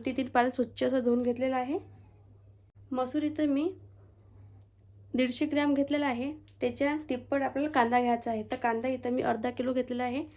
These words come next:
बारीक असा कापून घेतला. तर अख्खा मसुरा बनवण्यासाठी मसाले काय लागतात ते पाहूया. इथं मी मसाले दोन टप्प्यात घेतलेले आहे. पहिला टप्पा म्हणजे अख्खा मसुरा बनवण्यासाठी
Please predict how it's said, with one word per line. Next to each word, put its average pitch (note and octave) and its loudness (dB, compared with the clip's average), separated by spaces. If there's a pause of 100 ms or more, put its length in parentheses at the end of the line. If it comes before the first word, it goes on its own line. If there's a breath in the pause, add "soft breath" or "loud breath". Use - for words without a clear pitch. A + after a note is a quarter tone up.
(320 loud breath)
बारीक A#3 2
असा A#3+ -4
कापून A#3+ -2
घेतला. B3 -4 (2250)
तर C4 -4
अख्खा - -8
मसुरा C4+ -4 (380 loud breath)
बनवण्यासाठी B3 -2
मसाले A#3+ -6
काय C4 -6
लागतात A#3 -8 (140)
ते B3+ -4
पाहूया. B3 -6 (400 soft breath)
इथं A#3+ -4
मी D4+ 2
मसाले C4 -2
दोन B3 -2
टप्प्यात B3+ -8
घेतलेले C4 -6
आहे. A#3+ -4 (360 loud breath)
पहिला A#3+ -2
टप्पा B3+ -6
म्हणजे A#3+ -4
अख्खा A#3+ -8
मसुरा B3 -4
बनवण्यासाठी A#3+ -4